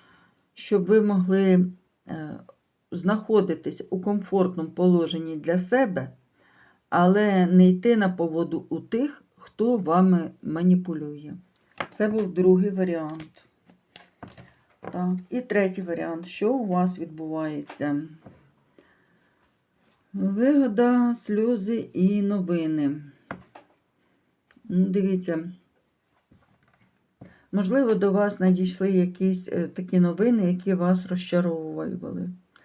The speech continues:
Е, хтось вам, е, намагається або нав'язати свою думку, або спонукати до того, щоб ви діяли так, як вигідно комусь. Але вас такий порядок речей не влаштовує.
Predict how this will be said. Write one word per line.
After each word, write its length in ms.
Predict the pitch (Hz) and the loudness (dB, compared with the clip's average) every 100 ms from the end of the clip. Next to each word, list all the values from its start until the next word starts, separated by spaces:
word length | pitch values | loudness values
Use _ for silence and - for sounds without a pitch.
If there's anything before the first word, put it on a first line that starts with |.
| _ _ _ _ _ _ - | _ _ _ _ _ _ -12
Е, 160 | 175 170 | -8 -8
хтось 340 | 180 - 262 | -4 -2 -2
вам, 380 | 214 196 185 185 | 0 2 2 4
е, 240 | 185 175 180 | 4 4 4
намагається 1120 | 190 196 196 196 190 175 175 - 175 165 180 - _ - | 2 2 2 4 4 4 0 0 0 -2 -8 -20 _ 0
або 320 | 180 180 220 | 2 4 2
нав'язати 760 | 214 185 165 165 170 170 175 | 2 2 0 2 2 2 0
свою 360 | 180 175 175 165 | -4 -2 -2 -2
думку, 600 | 151 165 165 - 156 156 - - _ _ | -4 -6 -8 -8 -8 -8 -14 -20 _ _
або 720 | 165 170 165 220 240 220 202 180 | -2 0 2 4 6 8 6 2
спонукати 800 | - 185 185 180 196 202 190 190 | -2 6 8 8 4 2 2 2
до 160 | 180 185 | 2 0
того, 320 | 190 220 190 | 2 0 0
щоб 220 | 180 147 | -2 0
ви 120 | 165 | 2
діяли 440 | 180 185 185 175 170 | 2 4 4 4 2
так, 380 | 190 233 254 - | 0 0 0 -8
як 280 | 165 160 - | -6 -6 0
вигідно 500 | 202 208 185 180 185 | 0 0 2 2 2
комусь. 500 | 190 175 143 143 _ _ _ _ _ _ | 2 2 2 -6 _ _ _ _ _ _
Але 260 | - 202 294 | 0 2 2
вас 460 | 202 208 262 - - - | 2 0 -2 -6 -8 -2
такий 460 | 190 180 202 202 | -2 0 2 2
порядок 600 | 185 185 185 180 180 180 | 2 2 4 4 2 -2
речей 500 | - 180 160 - 247 | -2 -2 -2 0 2
не 160 | 214 185 | 6 4
влаштовує. 800 | 185 208 208 - 165 160 156 170 | 4 0 -4 -6 -6 -6 -8 -10